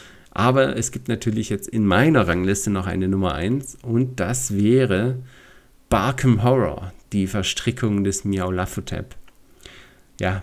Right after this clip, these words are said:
Barkham Horror, das klingt ein bisschen, <laughs> also nach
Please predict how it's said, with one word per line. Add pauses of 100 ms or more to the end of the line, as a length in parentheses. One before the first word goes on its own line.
(100)
Barkham
Horror,
das
klingt
ein
bisschen, (380)
<laughs>
also (680)
nach